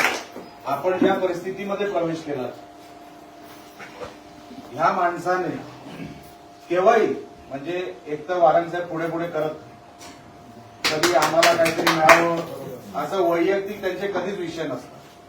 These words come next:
हा माणूस जोपर्यंत आहे तोपर्यंत गावाच्या विकासाचीच वार्ता करतो, विकासाचा दृष्टिकोन असतो.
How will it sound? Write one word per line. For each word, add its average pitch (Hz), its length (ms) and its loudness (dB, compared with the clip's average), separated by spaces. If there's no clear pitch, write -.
हा 151 160 0
माणूस 180 360 -2
जोपर्यंत 185 440 2
आहे 180 260 4
तोपर्यंत 165 380 -6
गावाच्या 160 460 2
विकासाचीच 170 640 -2
वार्ता 170 340 4
करतो, 135 440 -6
विकासाचा 175 600 2
दृष्टिकोन 196 520 -2
असतो. 156 280 -2